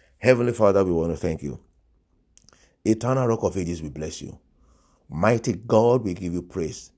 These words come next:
God of heaven, we magnify your name, O Lord. Thank you, Lord God, for your word that has come to us this morning. Lord God Almighty, I pray, and for those who are passing through one thing or the other, I pray, O Lord God,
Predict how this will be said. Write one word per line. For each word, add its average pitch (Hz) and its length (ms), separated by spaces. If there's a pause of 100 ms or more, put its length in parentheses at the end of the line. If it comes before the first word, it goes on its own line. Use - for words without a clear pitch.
(640)
God 139 240
of 107 160
heaven, 113 300
we 107 100
magnify 95 540
your 87 120
name, 85 140
O 82 60
Lord. 71 220 (360)
Thank 135 260
you, 131 80
Lord 123 140
God, 127 160
for 110 120
your 90 100
word 117 240
that 107 100
has 95 160
come 104 220
to 98 160
us 90 100
this 90 220
morning. 85 340 (540)
Lord 95 320
God 98 180
Almighty, 95 400
I 92 60
pray, 90 400 (480)
and 78 100
for 85 160
those 104 260
who 98 140
are 76 160 (220)
passing 101 340
through 101 240
one 101 220
thing 101 180
or 85 100
the 92 120
other, 104 320 (500)
I 101 200
pray, 104 180
O 104 80
Lord 104 200
God, 110 380